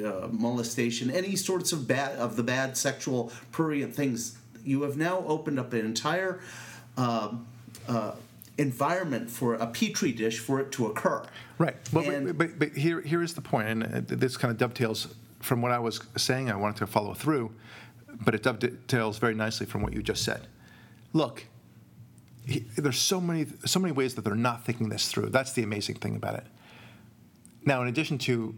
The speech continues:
Speaker 2: you know, being the lone woman, for example, and then she, suddenly she's finding, and, uh, and all she knows is that, that a man can come into the locker room at any moment. Think of that.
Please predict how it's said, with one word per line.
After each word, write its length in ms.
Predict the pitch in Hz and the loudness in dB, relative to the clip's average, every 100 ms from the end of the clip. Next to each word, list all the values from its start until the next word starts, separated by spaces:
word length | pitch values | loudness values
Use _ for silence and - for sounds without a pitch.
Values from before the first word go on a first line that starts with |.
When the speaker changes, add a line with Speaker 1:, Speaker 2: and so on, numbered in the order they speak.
| - | -2
Speaker 2:
you 120 | 117 | 0
know, 100 | 110 | 2
being 240 | 120 110 101 | 2 0 0
the 80 | |
lone 320 | 104 123 123 113 | 0 2 2 0
woman, 200 | 110 104 | 0 0
for 140 | 113 | -2
example, 460 | 98 107 104 104 104 104 - - | 0 -2 -2 -2 -2 -6 -10 -4
and 80 | |
then 40 | 101 | -2
she, 80 | - | -2
suddenly 380 | - 131 123 | 0 0 0
she's 160 | 117 - | -2 0
finding, 320 | 117 110 107 | 0 0 -2
and, 100 | 117 117 | -4 -4
uh, 100 | - - | -6 0
and 120 | 123 | 0
all 120 | 135 | 0
she 140 | 156 156 | -2 -2
knows 260 | 135 117 | 0 0
is 140 | 104 95 | -2 -4
that, 140 | - - - - - - | -6 -8 -20 -20 -14 -2
that 220 | 110 110 - | -2 -2 -2
a 60 | |
man 320 | 113 113 123 | 0 0 -2
can 140 | 123 120 | -4 -4
come 200 | 120 113 | -2 -2
into 340 | 110 117 110 | -2 0 0
the 120 | 113 | 0
locker 240 | 113 107 110 | -2 0 -2
room 160 | 110 - | -4 -4
at 120 | 107 | -2
any 160 | 131 123 | 0 0
moment. 360 | 117 107 - - - - - - - - - - - - | 0 -4 -8 -10 -12 -20 -20 -20 -20 -20 -20 -20 -12 0
Think 180 | 170 | 0
of 100 | 139 | 2
that. 240 | 120 - | 2 0